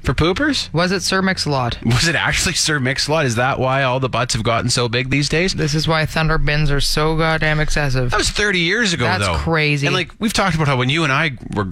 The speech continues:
Speaker 1: were growing up, people wanted small, tight bums.
Speaker 2: Yep.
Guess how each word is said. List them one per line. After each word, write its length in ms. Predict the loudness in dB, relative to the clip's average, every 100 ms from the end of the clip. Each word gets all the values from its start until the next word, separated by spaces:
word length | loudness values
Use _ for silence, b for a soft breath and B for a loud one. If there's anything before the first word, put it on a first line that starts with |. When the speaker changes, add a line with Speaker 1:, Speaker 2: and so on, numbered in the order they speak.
| -4
Speaker 1:
were 100 | -2
growing 380 | 2 2 2 2
up, 200 | 0 0 -2 0
people 280 | 0 2 2
wanted 360 | 2 0 -2
small, 300 | -2 0 0
tight 260 | 0 0 0
bums. 380 | -4 -4 -2 -2
Speaker 2:
Yep. 200 | -2